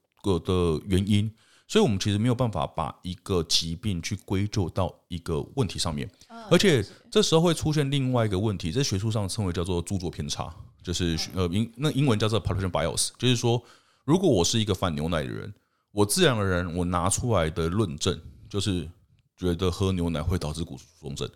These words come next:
Speaker 1: 但实际上可能有更多的文献，我自己就看过至少二三十篇以上的文献是指出，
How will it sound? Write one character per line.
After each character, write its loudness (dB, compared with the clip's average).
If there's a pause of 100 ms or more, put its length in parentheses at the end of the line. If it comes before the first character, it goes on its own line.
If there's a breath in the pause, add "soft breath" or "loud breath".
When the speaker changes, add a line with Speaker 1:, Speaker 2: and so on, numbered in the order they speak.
(360 soft breath)
Speaker 1:
但 0
实 2
际 2
上 4
可 0
能 2
有 0
更 0
多 2
的 2
文 -2
献， 0
我 -2
自 0
己 -4
就 0
看 -4
过 -2
至 -4
少 0 (260)
二 2
三 0
十 0
篇 0
以 -6
上 -6
的 -6
文 -8
献 -6
是 -2
指 -8
出， -2